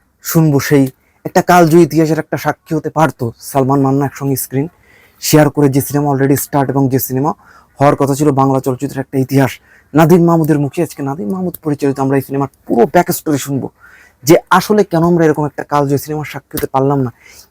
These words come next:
এর পিছনে আসল কালপ্রিট কে এবং সে কি আসলে কালপ্রিট, এবং সিনেমাতে আসলে সবাই স্বার্থপর, নিজের ক্যারেক্টার ছাড়া মানুষ কিচ্ছু বোঝে না। আজকে আমরা কোথাও যাবো না এবং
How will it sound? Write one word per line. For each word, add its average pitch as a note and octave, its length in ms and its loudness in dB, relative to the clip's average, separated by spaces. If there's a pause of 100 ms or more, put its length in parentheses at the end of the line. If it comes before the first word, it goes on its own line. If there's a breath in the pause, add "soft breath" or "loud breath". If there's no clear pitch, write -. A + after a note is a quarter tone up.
এর E3+ 80 2
পিছনে F#3 360 4
আসল E3+ 240 2
কালপ্রিট D3+ 460 -4 (100)
কে A#2+ 140 -6 (340)
এবং C#3 180 -4
সে D3 160 -2
কি D#3+ 120 0
আসলে D3 260 0
কালপ্রিট, C#3 440 0 (420 soft breath)
এবং C3+ 300 4 (300)
সিনেমাতে D3 420 -4
আসলে C#3 180 -8
সবাই C#3+ 320 -6
স্বার্থপর, B2+ 540 -6
নিজের E3 260 2
ক্যারেক্টার D#3 400 -4
ছাড়া D3+ 160 -6
মানুষ C#3+ 220 -8
কিচ্ছু F#3+ 300 -4
বোঝে E3 180 4
না। D#3 60 4
আজকে D3+ 220 -2
আমরা E3 120 2
কোথাও G3+ 420 2
যাবো F3+ 160 4
না F3 60 0
এবং F#3 120 -2